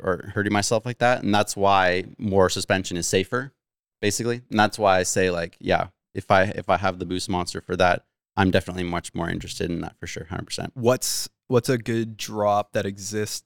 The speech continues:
Speaker 2: to kinda work your way up to the Toonie? I mean,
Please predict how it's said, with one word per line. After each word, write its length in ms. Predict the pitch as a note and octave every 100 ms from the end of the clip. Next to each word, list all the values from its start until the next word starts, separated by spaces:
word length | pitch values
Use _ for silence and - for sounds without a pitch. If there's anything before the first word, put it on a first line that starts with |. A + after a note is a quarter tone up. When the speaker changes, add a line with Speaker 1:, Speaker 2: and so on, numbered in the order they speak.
| -
Speaker 2:
to 340 | G#2 F#2+ F#2
kinda 240 | - G2+ F#2+
work 240 | F#2+ -
your 100 | G2+
way 180 | F#2+ F#2+
up 200 | F2 -
to 100 | -
the 100 | -
Toonie? 420 | - G#2 A#1 G1+ _ _ _ _ _ _ _ _ _ - _ -
I 100 | G2
mean, 240 | F#2+